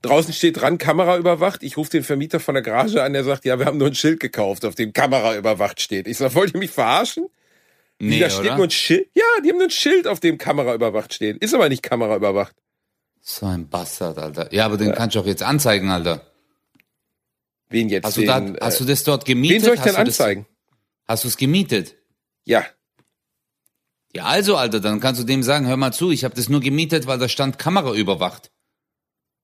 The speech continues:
Speaker 2: Du Fisch, Alter. Ich hab nur ein Schild. Ja, ich kann ja auch zu, äh, oh mein Gott, Alter. Ey, Morok, mein Auto haben die doch auch zerkratzt, Basti.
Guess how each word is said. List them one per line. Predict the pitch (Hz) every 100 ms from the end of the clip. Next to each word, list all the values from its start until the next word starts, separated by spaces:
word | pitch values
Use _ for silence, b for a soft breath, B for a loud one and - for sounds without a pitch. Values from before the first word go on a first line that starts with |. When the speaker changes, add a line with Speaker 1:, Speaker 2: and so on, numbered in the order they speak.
| _ _ _ _ _ _
Speaker 2:
Du | 104
Fisch, | - - 139 -
Alter. | 104 101 95 82 - _ _
Ich | 113 139
hab | 143
nur | 147
ein | 139
Schild. | - 156 110
Ja, | 117
ich | 131
kann | - 151
ja | 147
auch | 180 160
zu, | 160
äh, | 123 127 120 b b b b b _
oh | - 113 113
mein | 113 110 107 -
Gott, | 127 127
Alter. | - 110 101 101 -
Ey, | - 156
Morok, | 131 113 156 147 143 -
mein | 110 120 196
Auto | 220 226
haben | 214
die | 180
doch | 180
auch | -
zerkratzt, | - 151 - 104
Basti. | - 92 - 87